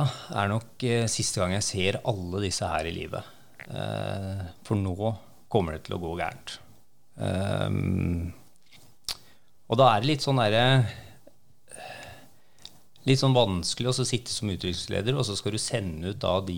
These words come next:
gutta som du er, eh, veldig, veldig glad i, og som, eh, kanskje er så nære en familie du kan komme,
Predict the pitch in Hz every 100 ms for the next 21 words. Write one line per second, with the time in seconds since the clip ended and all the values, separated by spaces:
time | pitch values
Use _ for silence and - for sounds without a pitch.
0 | 92 104 - 90 95 107 95 90 80 80
1 | 95 98 95 92 85 78 85 87 80 85
2 | 78 80 123 131 92 98 92 95 95 95
3 | 92 101 90 - 82 95 92 87 78 80
4 | 82 87 82 78 80 87 85 85 92 98
5 | 90 180